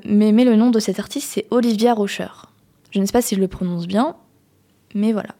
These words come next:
Je vous conseille, euh, je vous conseille ces images, donc on peut, on peut les trouver facilement. Je les ai trouvées sur plusieurs sites différents, parce que je les trouve très drôles et elles sont très instructives.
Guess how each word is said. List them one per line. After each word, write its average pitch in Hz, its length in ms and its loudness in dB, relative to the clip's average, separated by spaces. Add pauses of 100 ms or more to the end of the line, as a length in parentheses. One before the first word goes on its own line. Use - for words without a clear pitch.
(640)
Je 220 100 0
vous 240 100 0
conseille, 269 460 4
euh, 196 420 4 (500)
je 233 60 2
vous 208 100 0
conseille 233 280 2
ces 190 260 -2
images, 226 360 2 (180)
donc 196 160 -6
on 202 80 -4
peut, 190 320 -4 (120)
on 208 80 -8
peut 202 120 -6
les 202 100 2
trouver 214 280 -2
facilement. 196 560 0 (240)
Je - 120 -8
les 190 120 -4
ai 185 60 -2
trouvées 202 260 -4
sur - 180 -8
plusieurs 202 260 -4
sites 190 200 -6
différents, 190 460 -4 (500)
parce - 100 -10
que 247 100 0
je 214 120 2
les 220 100 2
trouve 226 220 -2
très 277 180 2
drôles 240 420 4 (680)
et 214 60 4
elles 208 100 4
sont 214 320 2
très 285 220 2
instructives. 240 640 -4